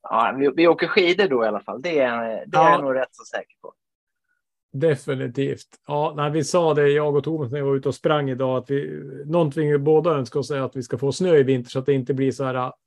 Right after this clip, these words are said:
Speaker 2: blir det Vasalopp eller ej? För det tycker jag, de år det har varit, är ju struligt när man inte riktigt vet om de har snö. Utan att det blir bra med snö. I, i, här uppe har vi i stort sett alltid någon sorts hyfsad snö, men, men i Mora och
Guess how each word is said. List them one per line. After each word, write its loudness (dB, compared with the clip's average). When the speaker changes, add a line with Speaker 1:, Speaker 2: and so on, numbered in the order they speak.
Speaker 2:
blir 0
det 0
Vasalopp -2
eller -4
ej? -4
För 2
det 8
tycker -2
jag, -6
de -2
år 0
det 0
har 0
varit, -4
är -4
ju -4
struligt -8
när -10
man -6
inte -8
riktigt -10
vet 0
om -6
de -6
har -8
snö. -4
Utan 0
att -6
det 0
blir 0
bra 2
med -6
snö. -6
I, -6
i, -4
här 2
uppe -2
har -4
vi -4
i -6
stort -10
sett -10
alltid -8
någon 0
sorts -12
hyfsad -6
snö, -8
men, -8
men -4
i -6
Mora -6
och -6